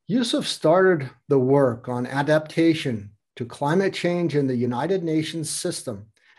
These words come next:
and has led the adaptation work streams under the United Nations Framework Convention on Climate Change since their inception.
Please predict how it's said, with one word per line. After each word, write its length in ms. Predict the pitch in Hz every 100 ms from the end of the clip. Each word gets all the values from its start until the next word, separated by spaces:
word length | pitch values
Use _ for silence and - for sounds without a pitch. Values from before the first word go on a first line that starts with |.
| _ -
and 120 | 131
has 280 | 143 143 -
led 540 | 135 247 196 120 117 -
the 100 | 135
adaptation 1040 | 135 131 147 151 - 190 233 - 165 143
work 300 | 147 196 240
streams 520 | - - 139 135 135 -
under 300 | 151 143 143
the 100 | 131
United 480 | 120 120 143 190 196
Nations 500 | 165 147 147 165 151
Framework 720 | - - 170 226 208 214 -
Convention 640 | - 165 143 139 147 147 147
on 240 | 127 127
Climate 480 | - - 147 175 147
Change 480 | - 127 117 113 - _ _ _ _ _
since 540 | - - 233 277 -
their 380 | 143 135 165 190
inception. 840 | 185 160 156 185 180 - 120 101